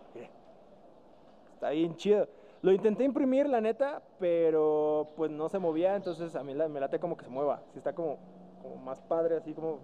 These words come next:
brillito, ¿no? Pero, pues, impreso no se veía. La parte buena de esto es de que justamente es como el boleto dorado para saber dónde nacen los memes. Está bien chido. Entonces, pues, vamos a ir a un lugar que está, que resultó que está bien cerquita de aquí. O sea, como un bosquecillo por acá cerca.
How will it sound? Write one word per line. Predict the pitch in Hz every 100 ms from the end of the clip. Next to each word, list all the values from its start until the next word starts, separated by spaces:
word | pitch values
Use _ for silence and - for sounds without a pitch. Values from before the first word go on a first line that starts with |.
| -
brillito, | 131 131 131
¿no? | 131 196 - - - - -
Pero, | 170 147
pues, | -
impreso | 143 - 139 151
no | 151
se |
veía. | 170 170 170 - - -
La | 147 170
parte | - 233 294
buena | 269 277
de | 277
esto | 254 - 240
es | 190 190
de | 196
que | 196
justamente | - 247 - 247 214 208 208 208
es | 208
como | 214 220
el |
boleto | 208 165 185
dorado | 185 170 160 175
para | 175 160
saber | 160 165
dónde | 165 208 226 233
nacen | 226 214 214 233 208
los | 185
memes. | 196 214 226 180
Está | - - 165
bien | 156 202 208 214
chido. | 208 233 226 175 - - - -
Entonces, | 147 165 160 190
pues, | - 156
vamos | 165 175
a | 196
ir | 180
a | 180
un | 190
lugar | 180 170
que | 175
está, | - 180 175 170 - - -
que | 170
resultó | 160 165 165 170
que |
está | 165
bien | 220 240
cerquita | 226 220 254
de | 220
aquí. | 226 285 349 -
O | 185
sea, | 175
como | 170 208
un | 220 226 233
bosquecillo | 233 220 254
por | 214
acá | 175 208
cerca. | 277 440